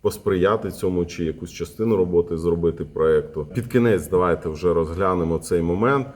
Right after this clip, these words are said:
Ці установки не можуть забезпечити навіть десять відсотків. Візьмемо, от якщо я казав сімсот,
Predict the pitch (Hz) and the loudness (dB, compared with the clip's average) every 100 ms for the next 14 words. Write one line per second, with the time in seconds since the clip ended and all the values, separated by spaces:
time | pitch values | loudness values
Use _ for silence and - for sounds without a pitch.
0 | - - 147 143 139 107 117 117 143 147 | -14 -8 -6 -4 -6 -4 -2 2 2 2
1 | 120 113 110 120 120 104 107 104 101 120 | 0 2 2 2 0 2 2 2 -2 -2
2 | 120 - 110 107 113 107 107 107 107 95 | -2 -2 0 4 4 2 4 4 2 -6
3 | 98 98 117 - - - 104 98 113 113 | -6 0 0 0 -12 -8 -6 0 2 2
4 | - 95 104 98 - 107 101 - 95 101 | 2 -2 0 -4 -2 2 2 2 0 2
5 | 90 - 101 - 147 | 0 -2 -4 2 2